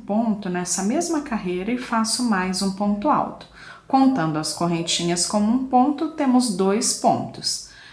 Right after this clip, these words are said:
Venho na lateral da próxima carreira e mais uma vez,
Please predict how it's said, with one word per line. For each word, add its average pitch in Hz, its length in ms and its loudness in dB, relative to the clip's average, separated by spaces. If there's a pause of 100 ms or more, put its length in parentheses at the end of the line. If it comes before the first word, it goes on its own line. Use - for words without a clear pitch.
(140)
Venho 214 360 2
na 165 160 0
lateral 151 560 -4
da 156 100 -4
próxima 302 680 -2
carreira 240 760 -2 (500)
e 202 100 -2
mais 165 480 -2
uma 202 220 2
vez, 190 800 -2